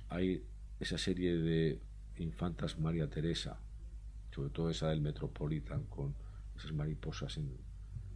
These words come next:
en el pelo, ¿no? Unido al maravilloso cuadro que está en el Kunsthistorische de Viena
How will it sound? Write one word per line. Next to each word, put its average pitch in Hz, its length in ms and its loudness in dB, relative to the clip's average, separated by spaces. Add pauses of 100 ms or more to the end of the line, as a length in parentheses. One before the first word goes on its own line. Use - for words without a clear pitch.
(160)
en 76 120 0
el 76 120 0
pelo, 73 400 0
¿no? 80 200 -2 (840)
Unido 85 400 4
al 82 100 4
maravilloso 76 720 2
cuadro 78 540 2
que 73 440 0
está 78 400 0
en 76 80 2
el 76 120 -2
Kunsthistorische 76 640 -4
de 73 100 4
Viena 76 560 2